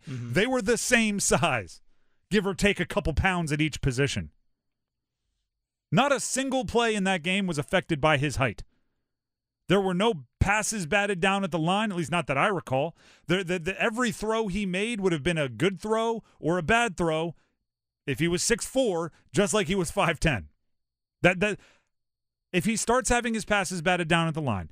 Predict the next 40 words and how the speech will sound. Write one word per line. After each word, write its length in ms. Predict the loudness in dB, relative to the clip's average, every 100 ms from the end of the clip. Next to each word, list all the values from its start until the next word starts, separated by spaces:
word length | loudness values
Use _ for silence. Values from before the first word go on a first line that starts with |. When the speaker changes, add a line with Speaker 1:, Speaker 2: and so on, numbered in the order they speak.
| _ -6
Speaker 2:
or 160 | -4
if 100 | -4
he 80 | -6
starts 360 | -2 -2 -2 -2
missing 420 | -2 0 0 0
games 460 | 2 2 0 -4 -6
due 200 | -4 -2
to 100 | 0
routine 600 | 0 -2 -2 -4 -4 -4
hits 380 | -6 -6 -6
because 340 | -2 0 0 -2
he's 200 | -4 -6
small 440 | -6 -4 -4 -2
and 100 | -4
he's 120 | -4
getting 240 | -4 -4 0
hurt, 260 | 0 0 -6 _ _ -14
then 460 | -4 -2 -2 -4
we 120 | -6
can 200 | -4 -4
bring 240 | -2 -2 0
it 80 | 0
up 160 | -2
and 100 | -2
go, 140 | -2 -2
"Man, 380 | 0 0 0
he 220 | -2 -2 -2
is 180 | -4
little." 300 | 0 0 0 -6 _ -6
Until 500 | -4 2 2 2 -2
then, 440 | -2 0 -2 -6 -16 _ _ _ _ _ _ _ _ _ _ _ _ _
like, 240 | -2 -2 -8 _ -20 -20 -20 _ _ _ _ _ _ _ _ _ -6
you 100 | -2
know, 180 | -2
it, 100 | -4 -6
it 140 | -6
might 380 | -2 0 0 -2
rain 560 | -4 -2 0 0 -2 -4
in 360 | -6 -4 -4 -4
Seattle. 720 | -4 -2 0 2 0 -2